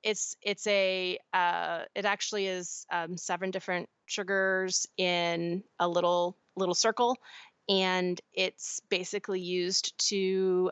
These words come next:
um, improve solubility of various compounds. And toxicology studies show that it's extremely safe. There's, there's no, nothing has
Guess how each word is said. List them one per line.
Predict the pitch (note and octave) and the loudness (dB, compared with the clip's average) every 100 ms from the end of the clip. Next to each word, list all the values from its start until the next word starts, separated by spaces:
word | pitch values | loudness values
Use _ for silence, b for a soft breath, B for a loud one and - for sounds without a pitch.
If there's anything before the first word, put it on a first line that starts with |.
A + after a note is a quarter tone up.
| - | 2
um, | F#3 F3 F3 F3 F#3 _ - - | 2 2 2 -2 -4 _ -8 0
improve | F#3+ - F#3+ F3+ | 0 4 4 4
solubility | - F3+ F3 E3+ F3 G3 A#3+ - | 2 2 2 0 0 0 -2 -2
of | F#3 | -2
various | F#3 F3+ F3+ - | 0 0 0 0
compounds. | A3 G#3+ B3+ C#4 D#4 - B B B _ F#3+ | 0 0 2 2 0 -4 B B B _ 0
And | F#3+ F#3 F#3 F3+ | 2 2 0 0
toxicology | F#3 - - F3 F3+ F3 F3+ E3+ | -2 -2 -4 -4 -2 -2 -2 -2
studies | E3+ E3+ E3+ | -2 -2 -2
show | - D#3+ D#3+ D#3+ | -2 0 0 -2
that | - - | -4 -2
it's | - - - - | -4 -6 -10 -8
extremely | - - E3 D#3 | -6 -4 -2 -2
safe. | E3 E3+ E3 - | 0 0 0 -6
There's, | D#3+ D#3+ - - | -4 -4 -4 -4
there's | D#3 E3+ | -4 0
no, | E3+ E3 D#3+ | 2 2 2
nothing | F3 E3 E3 | 0 -2 -2
has | E3 - | -4 -6